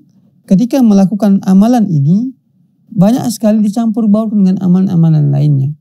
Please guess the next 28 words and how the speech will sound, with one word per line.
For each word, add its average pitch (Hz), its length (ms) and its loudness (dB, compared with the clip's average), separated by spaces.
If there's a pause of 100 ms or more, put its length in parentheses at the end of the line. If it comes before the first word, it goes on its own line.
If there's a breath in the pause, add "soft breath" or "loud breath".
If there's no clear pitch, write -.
(400)
Termasuk 147 320 0
dengan 160 240 2
cara 147 240 -2
memperingati 151 640 0
hari 143 240 -2
pertama, 156 640 0
kedua, 160 320 0
ketiga. 147 400 -6 (720)
Ingat, 220 240 2
sedekahnya 214 560 0
sangat 180 240 0
disyariatkan. 151 800 -2 (300)
Tapi 156 240 0
ketika 226 720 0
ia 165 240 2
diikut 170 320 0
sertakan 185 480 -2
dengan 160 240 2
amalan 175 480 2
memperingati 151 560 0
hari 165 240 2
pertama, 156 640 0
kedua, 170 400 2
ketiga, 160 560 -4 (400 soft breath)
ini 202 240 2
yang 202 160 4
menjadi 143 240 2
masalah. 147 560 0